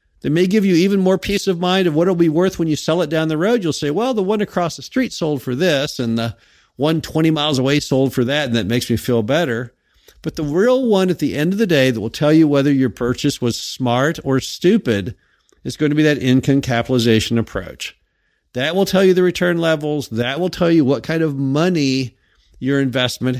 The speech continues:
has netted. Now, also don't forget, when you look at that appraisal, one more item, you've got to factor in any additional capital you have to put in.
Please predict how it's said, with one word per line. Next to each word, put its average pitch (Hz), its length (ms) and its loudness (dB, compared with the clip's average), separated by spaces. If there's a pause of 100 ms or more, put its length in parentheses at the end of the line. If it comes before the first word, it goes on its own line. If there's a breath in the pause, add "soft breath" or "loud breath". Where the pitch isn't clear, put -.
has 120 300 0
netted. 117 560 0 (800 soft breath)
Now, 135 140 -4
also 202 300 0
don't 254 180 2
forget, 254 300 0
when 196 80 -4
you 175 80 2
look 190 120 0
at 196 60 -4
that 190 180 -2
appraisal, 190 520 0
one 170 160 0
more 165 200 0
item, 160 340 0
you've 185 120 0
got 254 140 0
to 254 100 0
factor 185 420 -2
in 165 120 0
any 170 280 0
additional 160 320 0
capital 143 400 -4
you 139 140 2
have 123 220 0
to 117 80 -10
put 120 240 -4
in. 113 340 -2